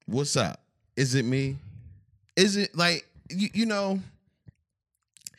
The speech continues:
I would much rather you say,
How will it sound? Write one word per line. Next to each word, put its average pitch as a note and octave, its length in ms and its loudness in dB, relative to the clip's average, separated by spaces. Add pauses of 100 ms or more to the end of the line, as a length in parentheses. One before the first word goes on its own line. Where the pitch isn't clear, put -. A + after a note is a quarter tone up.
(440)
I D#3 200 6
would F3 220 0
much A#2+ 480 0
rather B2 320 2
you A2 220 4
say, E2 460 0